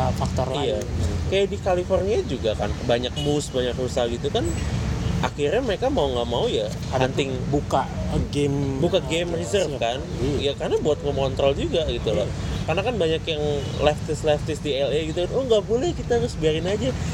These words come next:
Speaker 2: Nggak segampang itulah gitu
Speaker 1: Nah,
Speaker 2: loh.
Speaker 1: nggak bisa. Itu
Speaker 2: Iya kan? Walaupun banyak, ada serigala, ada mountain lion, ada bears, kan they can only eat so much gitu kan.
Speaker 1: Iya.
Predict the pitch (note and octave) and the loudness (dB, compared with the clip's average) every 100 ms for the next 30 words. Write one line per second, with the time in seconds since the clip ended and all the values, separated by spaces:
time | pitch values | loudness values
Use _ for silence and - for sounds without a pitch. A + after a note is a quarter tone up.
0 | - - C#4 G3+ A#3+ C#3+ C3+ C#3 D3 E3 | -2 2 2 2 0 -2 0 -2 -4 0
1 | A#3 F#3 G#2 A2+ C#3 C3+ B2+ B2 A2 G#2+ | 2 2 2 -2 -2 -2 -2 0 0 0
2 | D3 C#3+ A2+ G#2 C#3 B2+ - C3 C3+ - | 0 -2 -2 -2 -2 0 0 0 -2 -4
3 | - D3 E3 F3+ F3 D3+ D3 C#3+ - - | -2 0 0 0 0 0 0 -4 -6 -4
4 | C3 B2+ A#2+ A#2+ C3 F3 F#3 E3+ D#3+ C3 | 2 2 2 -2 -2 0 2 2 0 -2
5 | B2+ B2+ B2 A#2+ B2 C#3+ D#3+ D#3+ D#3+ D3+ | -2 0 0 0 -2 -2 0 -2 -4 -2
6 | F3+ B2 - C#3 C#3 C#3 - - A#3+ E4+ | 0 0 2 2 2 -2 -6 -4 0 0
7 | - - - - D3+ F#3+ E3 D#3 D3 C3+ | 0 0 -2 -2 0 0 0 -2 -2 -4
8 | C3+ F#3+ F#3+ E3 D#3 - - G2 G#2 C3+ | -2 0 0 0 -2 -4 -2 0 0 2